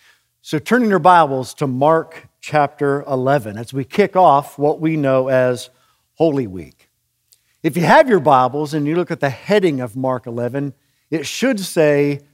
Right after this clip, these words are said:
the triumphal entry. Yet if you dig deeply into this passage, the people who were there wouldn't say that that was their experience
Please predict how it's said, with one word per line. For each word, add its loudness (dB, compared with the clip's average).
the -4
triumphal 0
entry. -8
Yet 0
if -4
you -4
dig -4
deeply -4
into -4
this -10
passage, -18
the -6
people 0
who 0
were 0
there -2
wouldn't 0
say -2
that -6
that 0
was -10
their -6
experience -10